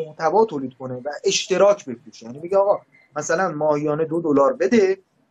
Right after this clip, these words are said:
و این محتواهای منو ببین. خب حالا سیستم خارجی و انتقال پول به ایران و داستانای مشکلات و اینا داره. یک استارتاپ ایرانی به نام ماباتو، خب، این کار رو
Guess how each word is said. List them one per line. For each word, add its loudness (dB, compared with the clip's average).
و 4
این 2
محتواهای 2
منو -2
ببین. -8
خب -6
حالا 2
سیستم -6
خارجی -4
و -2
انتقال -2
پول -12
به -4
ایران -2
و -6
داستانای -2
مشکلات 0
و -4
اینا -4
داره. 4
یک 0
استارتاپ 2
ایرانی -8
به -8
نام -6
ماباتو، -2
خب، 0
این 2
کار 4
رو 0